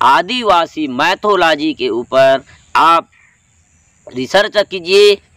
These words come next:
गहन चिंतन कीजिए, तब समझ में आएगा कि actually में हमारा, आ, custom and customary law समुदाय एवं सामुदायिक व्यवस्था क्या है और हम इस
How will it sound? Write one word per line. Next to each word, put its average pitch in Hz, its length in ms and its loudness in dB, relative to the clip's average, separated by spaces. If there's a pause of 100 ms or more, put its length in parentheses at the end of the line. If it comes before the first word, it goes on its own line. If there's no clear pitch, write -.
(100)
गहन 190 280 0
चिंतन 180 420 -4
कीजिए, 175 440 -2 (300)
तब 160 180 0
समझ 170 260 -4
में 165 160 -4
आएगा 151 460 0 (220)
कि - 200 -6
actually 160 460 0
में 160 320 0 (260)
हमारा, 143 560 0 (260)
आ, 127 480 4
custom 175 580 -4
and 147 140 0 (100)
customary 135 500 -2
law 139 300 2 (520)
समुदाय 135 720 0 (260)
एवं 151 280 -4
सामुदायिक 135 720 -2
व्यवस्था 156 800 0 (340)
क्या 185 200 2
है 113 200 -2 (1000)
और 175 140 4
हम 202 220 0
इस 185 240 -4